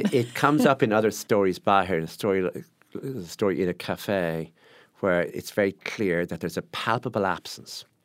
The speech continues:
Speaker 1: It is something, I mean, I think it's quite important that, that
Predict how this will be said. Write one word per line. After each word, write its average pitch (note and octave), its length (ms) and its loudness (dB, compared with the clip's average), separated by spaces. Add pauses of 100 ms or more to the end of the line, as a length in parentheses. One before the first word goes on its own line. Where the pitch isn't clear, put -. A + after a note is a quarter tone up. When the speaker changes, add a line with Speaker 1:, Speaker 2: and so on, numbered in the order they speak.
Speaker 1:
It F2 100 -6
is E2 80 -6
something, F2 340 -4
I E2+ 60 -4
mean, F2+ 280 -2
I - 60 -6
think A2 140 -4
it's G#2+ 80 -8
quite G#2+ 200 -2
important F2+ 440 -4 (440)
that, F#2+ 240 2
that G2 240 0